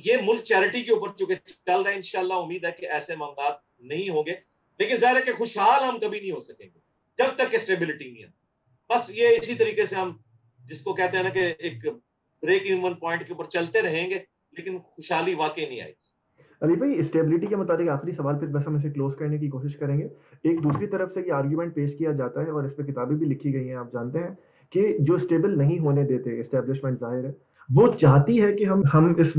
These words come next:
Speaker 2: सूरत हाल में रहें, क्योंकि अगर हम unstable रहेंगे तो हम security state रहेंगे, हम unstable रहेंगे तो हम उन्हें इतना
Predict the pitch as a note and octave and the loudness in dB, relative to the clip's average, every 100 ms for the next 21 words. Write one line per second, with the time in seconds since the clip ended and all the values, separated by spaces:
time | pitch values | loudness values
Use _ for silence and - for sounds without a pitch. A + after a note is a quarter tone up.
0 | C#3 D3 D3 D#3 D#3+ E3 E3+ D3 - - | 6 8 8 8 6 6 6 6 4 0
1 | _ _ D#3 D#3+ E3+ F3+ F#3 F#3+ D#3 D#3 | _ _ 4 6 6 6 2 2 4 2
2 | - E3 F3 C3+ C#3 G3 G3+ A3+ - - | 4 2 4 8 8 8 6 2 0 0
3 | D#3 F3+ - C#3+ D#3 D3+ D#3+ C#3+ C#3 B2+ | 4 4 4 4 6 6 6 4 6 4
4 | A#2+ A#2 A2+ A2+ C#3 _ - E3+ D#3+ F#3 | 4 0 -2 -4 -8 _ 6 8 8 8
5 | F3 F3+ C3+ D#3 G#3 G#3+ G3+ F#3 F3+ F3+ | 8 8 10 8 8 6 6 6 6 4
6 | E3 | 6